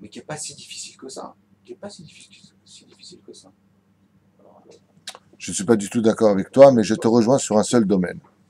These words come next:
Speaker 2: Il y a des gens qui, au niveau de leur réincarnation, sont moins concernés par ce petit détail. J'en connais. Je connais quelques personnes qui n'ont pas, euh,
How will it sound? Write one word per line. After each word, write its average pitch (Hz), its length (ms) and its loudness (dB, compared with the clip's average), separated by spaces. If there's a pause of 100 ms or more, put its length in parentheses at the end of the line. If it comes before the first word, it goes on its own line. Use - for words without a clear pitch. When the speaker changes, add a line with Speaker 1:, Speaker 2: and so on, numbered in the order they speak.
(1000)
Speaker 2:
Il 107 80 4
y - 20 6
a 123 60 8
des 127 160 4
gens 139 380 2 (1400)
qui, 113 280 0
au 113 80 -2
niveau 110 220 4
de 120 100 2
leur 107 140 2
réincarnation, 120 840 0
sont - 200 -6
moins 160 260 2
concernés 151 420 -2
par 135 180 -6
ce - 100 -6
petit 110 280 -6
détail. - 380 -8 (280)
J'en 104 140 -8
connais. 92 300 -4 (100)
Je - 100 -20
connais 98 200 -4
quelques - 240 -6
personnes 113 420 -4 (880)
qui 131 120 -6
n'ont 139 160 0
pas, 160 520 6
euh, 104 460 -2